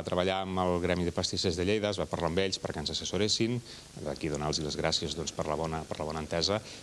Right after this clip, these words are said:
i és evident que en un petit moment es fa un petit article en un mitjà de comunicació que hi ha aquesta intenció, malgrat ho tenim encara molt, molt embrionari, i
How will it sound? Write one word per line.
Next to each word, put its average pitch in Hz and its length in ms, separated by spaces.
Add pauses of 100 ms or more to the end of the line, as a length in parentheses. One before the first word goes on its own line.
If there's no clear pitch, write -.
(120)
i 90 240
és 87 160
evident 92 320
que - 80
en 87 80
un 90 160
petit 90 320
moment 98 400
es 92 160
fa 90 80
un 87 100
petit 85 300
article 90 320
en 92 80
un 87 80
mitjà 90 240
de 90 80
comunicació 92 640
que 87 80
hi 82 40
ha 85 40
aquesta 87 240
intenció, 87 480
malgrat 80 320
ho 78 80
tenim 82 240
encara 80 240
molt, 82 240 (340)
molt 78 140
embrionari, 87 460 (100)
i 92 140